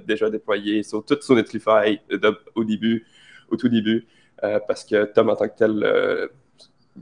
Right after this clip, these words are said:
un des fondateurs de, de, du framework, bon, il, il, il est dans le board de Netlify, donc c'est sûr qu'il y a, il y a beaucoup de, de contacts, et puis, euh, il a voulu vraiment de dire, « OK, comment qu'on peut faire ? » Je pense qu'il a fait un tweet plusieurs années, à,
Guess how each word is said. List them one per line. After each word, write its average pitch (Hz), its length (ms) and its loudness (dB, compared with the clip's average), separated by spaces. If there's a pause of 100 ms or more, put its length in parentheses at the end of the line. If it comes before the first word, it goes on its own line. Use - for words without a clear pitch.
(300)
un 117 80 4
des 113 80 2
fondateurs 110 480 2
de, 107 240 4
de, 104 200 -2
du 107 140 -6
framework, 110 440 2
bon, 104 160 -2
il, 101 80 -4
il, - 760 -6 (120)
il - 60 -16
est - 20 -12
dans - 100 2
le 104 100 4
board 107 240 2
de 107 80 4
Netlify, 104 520 2
donc 98 160 -2
c'est - 100 -14
sûr 92 220 -8
qu'il 101 140 2
y 98 200 2
a, 92 80 2
il 90 180 -2
y 117 40 6
a 113 40 8
beaucoup 117 300 4
de, 110 180 8
de 104 120 6
contacts, 113 500 2
et 110 60 0
puis, 107 260 0
euh, 101 80 4
il 107 100 2
a 113 60 6
voulu 123 220 8
vraiment 120 320 6
de 113 120 6
dire, « 117 300 4
OK, 160 220 2 (120)
comment 160 220 2
qu'on 123 160 -2
peut 127 160 -2
faire ? » 147 300 4 (460)
Je - 60 -20
pense 208 120 -2
qu'il 180 100 4
a 147 40 4
fait - 180 0
un 131 60 6
tweet 160 460 -2 (140)
plusieurs 139 320 4
années, 139 160 4 (180)
à, 117 180 4